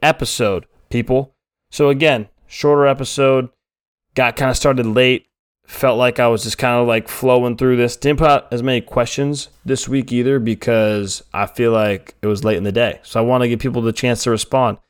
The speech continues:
So again, totally my bad. We still hit the thirty minute mark. You know, I feel like that's good enough. I've been, I've been closer to the forty minute mark lately.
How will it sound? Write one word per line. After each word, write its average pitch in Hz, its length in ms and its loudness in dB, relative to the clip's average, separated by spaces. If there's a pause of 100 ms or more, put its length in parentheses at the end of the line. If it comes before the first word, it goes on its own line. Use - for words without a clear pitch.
(200)
So 120 220 0
again, 120 400 0 (480)
totally 143 400 2
my 131 280 2
bad. 123 460 2 (560)
We 120 120 0
still - 180 0
hit 147 80 2
the 131 100 -6
thirty 139 200 0
minute 135 220 2
mark. 123 380 0
You 120 140 -4
know, 123 160 2
I 120 80 2
feel 123 160 0
like 120 100 0
that's 120 200 -2
good 131 160 0
enough. 123 480 -2
I've 117 120 -4
been, 120 160 -2 (180)
I've 110 120 -2
been 117 120 0
closer 123 280 0
to 131 60 -4
the 110 120 -2
forty 123 360 0
minute 110 180 0
mark 107 260 0
lately. 113 420 0